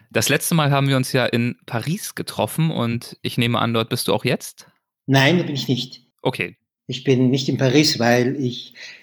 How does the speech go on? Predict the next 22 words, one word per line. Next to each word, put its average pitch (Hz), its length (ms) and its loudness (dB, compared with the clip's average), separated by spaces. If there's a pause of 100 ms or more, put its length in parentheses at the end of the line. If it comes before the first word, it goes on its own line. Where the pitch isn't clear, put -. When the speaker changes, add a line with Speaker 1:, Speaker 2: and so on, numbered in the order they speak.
(140)
Speaker 2:
eben 139 180 6
einen 135 240 6
Unfall 151 300 6
hatte 131 320 2
und 123 160 -4
operiert 127 420 2
werden 123 220 2
musste, 123 320 0
et 120 180 -10
cetera, 117 320 -4
et 120 100 -14
cetera. - 300 -8
Aber 156 560 6 (260)
ich - 120 -6
habe 135 80 -4
jetzt 135 160 -8
vor, 127 440 0 (260)
wieder 120 200 -2
zurückzufahren. 143 560 2
Das 131 120 0
ist 123 200 -2
ja, 120 140 2